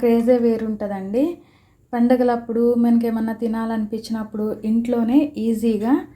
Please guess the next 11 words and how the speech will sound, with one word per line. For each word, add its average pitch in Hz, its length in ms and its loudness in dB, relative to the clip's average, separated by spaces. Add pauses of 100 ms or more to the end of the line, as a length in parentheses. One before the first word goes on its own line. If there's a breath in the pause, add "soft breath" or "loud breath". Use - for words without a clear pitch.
(380 soft breath)
గుల్ల 226 260 4
గుల్లగా 220 420 -2 (840 soft breath)
ఈ 240 40 -2 (100)
విధంగా 226 460 0
మైసూర్ 226 340 -2
పాక్ 214 260 -10
చేసుకుని 214 460 -2 (300)
ఎప్పుడైనా 208 420 -2 (120)
ఒకసారి 208 440 -4 (1000 soft breath)
స్పెషల్గా 254 540 2 (100)
తినేయచ్చు. 196 580 -2